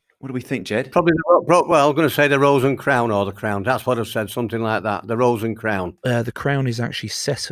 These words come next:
Speaker 3: second, the second most popular name.
Speaker 1: Ah.
Speaker 3: One is the Red Lion.
Speaker 1: Ah.
Speaker 2: There you are, then.
Speaker 1: Jed so-, sounds underwhelmed by that section of the question. <laughs> Jed, if we were coming to the Millstone, which I hope we will, Joe,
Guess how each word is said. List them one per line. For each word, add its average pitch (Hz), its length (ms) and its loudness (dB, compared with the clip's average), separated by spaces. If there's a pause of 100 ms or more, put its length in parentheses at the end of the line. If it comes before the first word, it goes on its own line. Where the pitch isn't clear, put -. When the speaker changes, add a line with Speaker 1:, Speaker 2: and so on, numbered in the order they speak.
Speaker 3:
second, 135 600 -6 (140)
the - 80 -14
second - 380 -10
most 110 240 -10
popular - 380 -12
name. 120 260 -12
Speaker 1:
Ah. - 480 -10
Speaker 3:
One 131 420 -2
is 117 360 -6
the 110 180 -6
Red 123 320 0
Lion. 117 560 -2 (380)
Speaker 1:
Ah. - 800 -6
Speaker 2:
There 101 160 -2
you 98 80 2
are, 107 180 4
then. 127 240 -2 (200)
Speaker 1:
Jed 175 200 0
so-, 135 320 2
sounds 127 580 -4
underwhelmed 127 420 -2
by 92 100 -2
that 90 180 -6
section - 340 -8
of - 20 -20
the - 60 -14
question. 622 2000 0
<laughs> - 0 - (560)
Jed, 202 200 4
if 170 140 0
we 202 100 2
were 196 220 4
coming 123 340 -4
to 104 280 -4
the 101 100 -8
Millstone, 92 480 -8
which - 160 -8
I 117 40 -2
hope 135 160 0
we 107 80 0
will, 95 180 0
Joe, 71 300 -14